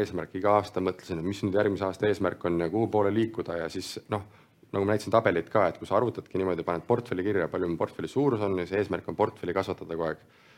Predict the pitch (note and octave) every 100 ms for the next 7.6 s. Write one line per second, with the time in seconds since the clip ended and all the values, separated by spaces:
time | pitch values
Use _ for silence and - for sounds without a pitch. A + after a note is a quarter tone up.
0 | _ - D#2 E2 A#2 C3 G#2+ F#2 A2 A#2+
1 | G2 F2+ G2 F#2+ D#3 - A2 - - _
2 | _ - G#2+ G2+ F#2+ - G#2 C3+ C#3+ G2+
3 | A#2+ B2 G2 - F#2 A2 A#2 F#2 E2 -
4 | _ _ G2 G#2+ G#2 - A#2+ B2 F2+ E2+
5 | E2+ G2+ F#2+ - - F#2 F2+ A2 G2+ G#2
6 | F2+ E2+ - F2 E2+ E2+ F2 G#2 G2+ G#2+
7 | G2 E2+ G#2 G2+ D#2+ -